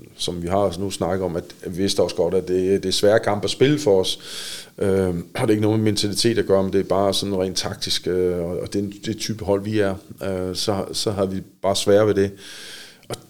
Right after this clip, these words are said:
fordi det, det fylder også, men altså... Øhm, og har det også sådan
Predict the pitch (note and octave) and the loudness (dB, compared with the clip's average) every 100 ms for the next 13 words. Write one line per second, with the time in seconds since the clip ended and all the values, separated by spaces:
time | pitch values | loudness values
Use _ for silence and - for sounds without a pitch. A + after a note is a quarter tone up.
0 | _ - A#2 G2+ A2+ G2 A#2 A#2 B2 G2 | _ -8 -6 0 2 6 4 6 4 6
1 | F#2 G2 - A2 G#2+ G2+ G2+ G2 G2+ G2 | 6 4 2 2 2 2 0 2 0 -2
2 | - - - - - - - - G2 G2+ | -8 -14 -18 -20 -20 -8 -8 -2 -2 0
3 | G2+ G2 G2 F#2+ F#2+ F2 - - F2+ F#2 | 0 0 0 -4 -4 -8 -8 -4 0 2
4 | A2+ A#2+ G#2+ G2+ - A2+ G#2+ G#2 G2 | 4 4 4 4 2 2 0 -2 -2